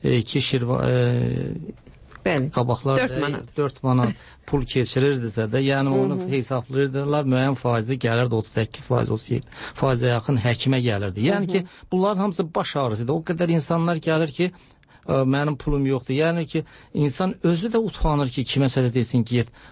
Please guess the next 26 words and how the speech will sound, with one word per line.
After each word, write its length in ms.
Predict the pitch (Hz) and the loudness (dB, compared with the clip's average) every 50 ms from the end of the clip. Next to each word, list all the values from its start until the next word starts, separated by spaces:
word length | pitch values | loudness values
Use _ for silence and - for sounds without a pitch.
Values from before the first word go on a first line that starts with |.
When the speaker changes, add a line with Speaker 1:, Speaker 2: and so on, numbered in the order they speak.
| - | -8
Speaker 1:
kassaya 440 | - - - 123 - - - 120 117 | -4 0 0 0 0 0 0 0 0
pul 240 | 110 - - 143 117 | 0 0 -2 -2 -2
keçir, 320 | - - 117 110 - 131 | 0 -2 -2 0 0 -2
sonra 320 | 117 - - 123 113 110 120 113 | -4 -2 0 2 2 2 2 2
bu 80 | 120 120 | 2 4
müayinələr 540 | 117 113 113 110 107 107 104 104 110 120 123 | 4 4 4 4 2 2 2 2 2 2 2
olunsun. 460 | 117 110 107 107 98 - - 104 98 - - - - | 2 2 2 0 -2 -2 -2 -4 -4 -4 -8 -6 -2
Speaker 2:
Hı 80 | 196 | 0
hı. 80 | 196 185 | 2 4
Speaker 1:
Bunların 420 | 131 135 131 135 139 151 160 160 - - - | 4 4 4 4 2 2 0 -2 -4 -6 -4
əlbəttə 520 | - 127 131 143 175 202 202 - - 180 147 | -2 0 0 0 0 -2 -2 -2 -2 -2 -2
ki, 140 | - 156 151 | 0 0 2
ləğv 240 | 151 156 151 151 151 143 | 2 2 2 0 0 0
olunması 440 | 139 143 143 135 135 131 123 - 139 | 0 2 2 2 2 0 0 -2 -2
bu 160 | 120 123 135 139 | 0 2 2 2
gün 120 | 135 120 120 - | 2 0 -2 -4
həkimlər 440 | 131 127 - - 139 135 139 131 120 | -6 -6 -2 0 0 2 2 2 0
üçün 180 | - 127 110 - | 0 -2 -4 -2
sevincdir. 500 | - - 123 120 127 123 - - 110 120 | 0 0 2 2 2 0 -2 -4 -4 -4
Biz 180 | 143 143 - - | -4 -2 0 0
heç 160 | 208 - - - | 0 0 2 0
kəsə 220 | 180 170 196 170 | 0 0 0 0
daha 140 | - 190 190 180 | 0 0 0 2
deyə 180 | 185 185 185 180 | 2 2 2 2
bilmərik 340 | 185 185 190 202 147 190 - | 2 2 2 2 0 0 -2
ki, 120 | - 147 | -2 -4